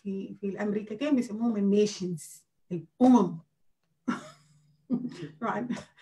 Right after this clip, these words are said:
دي اللي إحنا، دي بقت تحس قضايا يعني مهمة جدًا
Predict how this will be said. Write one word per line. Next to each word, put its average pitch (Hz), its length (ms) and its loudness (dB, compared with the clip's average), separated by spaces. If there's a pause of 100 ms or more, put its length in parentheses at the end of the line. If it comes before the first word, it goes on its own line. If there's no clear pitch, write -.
(420)
دي 220 160 4
اللي 240 120 4
إحنا، 220 300 2
دي 202 180 0
بقت 240 220 6
تحس 247 240 -2
قضايا 214 540 4
يعني 202 640 -2 (200)
مهمة 220 300 2
جدًا 190 340 -4